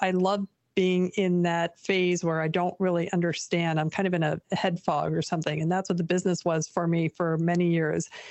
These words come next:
Here's all this marketing and there's this business stuff, and I don't understand how it all comes together. And then now we're at a point where we have a large team. I've got operations, things that I never thought. I'm like, "Oh, I don't wanna be corporate." And now I have, like, this corporate structure with my business.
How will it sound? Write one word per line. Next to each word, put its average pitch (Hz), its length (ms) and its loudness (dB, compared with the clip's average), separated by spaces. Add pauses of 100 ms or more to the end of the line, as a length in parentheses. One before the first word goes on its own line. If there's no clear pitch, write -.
(140)
Here's 226 360 0
all 208 140 2
this 196 180 0
marketing 196 500 2
and 170 240 2
there's 185 320 2
this 202 180 0
business 233 360 -2
stuff, 190 320 0
and 185 100 4
I 185 60 2
don't 214 160 2
understand 214 580 2
how 208 200 0
it 208 60 0
all 202 220 0
comes 202 260 -2
together. 190 520 0 (400)
And 202 120 2
then 208 360 2
now 202 500 2 (220)
we're 190 80 -2
at 185 80 0
a 185 40 0
point 180 360 -2
where 175 240 0
we 175 100 2
have 175 160 -2
a 175 40 0
large 165 360 0
team. 196 340 0
I've 160 120 -2
got 160 120 0
operations, 180 680 0
things 185 160 2
that 175 100 0
I 175 60 2
never 175 200 2
thought. 170 320 -2
I'm 165 100 0
like, 156 200 -4
"Oh, 196 80 -4
I 240 80 0
don't 277 80 -2
wanna 226 140 -2
be 214 80 -6
corporate." 214 400 -2
And 180 100 0
now 180 100 2
I 185 60 0
have, 185 160 0
like, 180 140 0
this 180 180 -2
corporate 185 340 -2
structure 165 460 0
with 170 160 0
my 170 140 2
business. 175 520 0